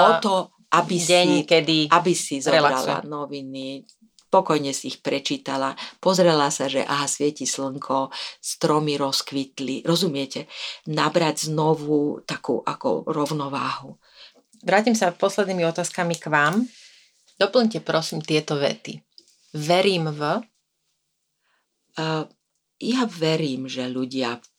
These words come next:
Speaker 1: vo veľkej väčšine sú dobrí.
Speaker 2: Som najviac vďačná za
Speaker 1: Za rodinnú atmosféru, v ktorej som vyrastala.
Speaker 2: A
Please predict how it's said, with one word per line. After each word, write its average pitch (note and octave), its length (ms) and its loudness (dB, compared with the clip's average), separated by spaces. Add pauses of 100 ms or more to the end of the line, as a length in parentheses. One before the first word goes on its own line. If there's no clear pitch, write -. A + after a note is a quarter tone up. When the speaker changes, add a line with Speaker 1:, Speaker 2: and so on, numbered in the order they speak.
(280)
Speaker 1:
vo C3+ 80 -8
veľkej C#3+ 560 -4
väčšine B2+ 560 -8
sú A#2+ 320 -8 (160)
dobrí. - 480 -14 (640)
Speaker 2:
Som F3+ 400 2
najviac F#3 560 4
vďačná D#3+ 720 2
za C#3 240 0 (2000)
Speaker 1:
Za D3+ 640 0 (320)
rodinnú D3+ 400 -4
atmosféru, C3 560 -8
v - 80 -16
ktorej A#2+ 240 -8
som - 160 -8
vyrastala. - 560 -14 (1600)
Speaker 2:
A D3+ 400 0